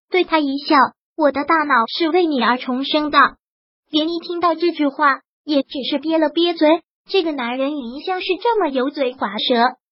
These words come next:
“好了，快下车吧，我们两个要进去领证了。”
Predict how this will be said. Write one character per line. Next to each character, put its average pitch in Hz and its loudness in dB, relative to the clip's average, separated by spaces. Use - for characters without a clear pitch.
“好 - -4
了， 277 0
快 370 -4
下 349 2
车 330 0
吧， - -6
我 277 0
们 254 -2
两 226 -2
个 311 2
要 320 0
进 349 -2
去 320 -4
领 247 -2
证 285 -2
了。” 254 0